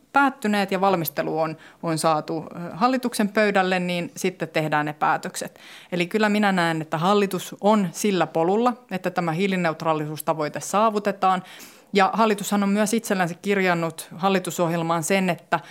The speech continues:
hallituskauden puolivälissä tarkastellaan, onko kaikki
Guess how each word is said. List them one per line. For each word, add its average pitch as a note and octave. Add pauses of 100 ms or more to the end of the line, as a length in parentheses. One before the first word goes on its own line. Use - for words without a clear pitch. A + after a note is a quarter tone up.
(180)
hallituskauden G3+
puolivälissä F#3+
tarkastellaan, E3+ (340)
onko G#3
kaikki A3